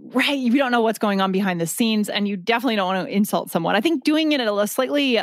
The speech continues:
less controversial approach, maybe saying, "Hey, I have some ideas. I see you're doing this. I have some ideas that I think could add value."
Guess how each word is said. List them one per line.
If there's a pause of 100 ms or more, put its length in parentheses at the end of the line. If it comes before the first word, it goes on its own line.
less
controversial
approach,
maybe
saying,
"Hey,
I
have
some
ideas.
I
see
you're
doing
this.
I
have
some
ideas
that
I
think
could
add
value."